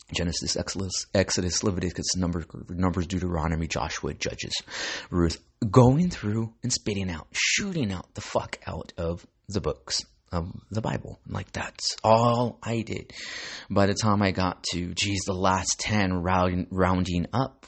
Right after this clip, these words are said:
the books of the Bible, Joel, Amos, Obadiah, Jonah, Micah, Nahum, Habakkuk, Zephaniah, Haggai, Zechariah, Malachi, when I'm rounding up,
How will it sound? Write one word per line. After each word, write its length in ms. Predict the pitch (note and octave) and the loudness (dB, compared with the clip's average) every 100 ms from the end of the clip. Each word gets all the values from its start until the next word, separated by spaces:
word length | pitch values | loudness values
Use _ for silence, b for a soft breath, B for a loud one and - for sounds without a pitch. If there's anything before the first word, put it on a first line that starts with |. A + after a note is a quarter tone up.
| _ | _
the 140 | - E2+ | -6 -4
books 320 | D#2 - - | -4 -2 -4
of 100 | D2+ | -4
the 80 | - | -8
Bible, 340 | - - F#2 | -8 -6 -6
Joel, 500 | F2 F2 E2 E2 - _ - | -4 0 0 -2 -6 _ -4
Amos, 320 | F#2 E2 E2 - | 0 0 0 -2
Obadiah, 540 | D2+ D2+ D#2 D#2 D#2+ - _ - | -4 -6 -4 -4 -6 -10 _ -10
Jonah, 400 | - D2+ D2 B1+ - _ - | -4 -2 -4 -8 -14 _ -6
Micah, 380 | D#2+ C2+ C2+ - _ - | -6 -4 -8 -10 _ -6
Nahum, 340 | D#2 D2+ C#2 _ | -4 -4 -6 _
Habakkuk, 520 | - E2+ D#2 - - - B B B B B | 0 2 2 -2 -6 -8 B B B B B
Zephaniah, 720 | F2+ F2+ F2 E2+ D2+ D2+ C#2 - | -2 0 2 2 2 -2 -6 -10
Haggai, 420 | - E2+ D#2+ D2+ | -2 0 0 0
Zechariah, 540 | D2 D2 - D#2 D2+ - | -2 -6 -6 -6 -6 -4
Malachi, 480 | F2 G2 G2 F2+ F#2+ | 2 4 4 2 0
when 100 | E2+ | 0
I'm 120 | E2+ | 0
rounding 640 | F2+ G2 A2 A#2+ A2+ G#2 A2 | 2 2 4 2 2 2 2
up, 300 | G2+ - | 0 -4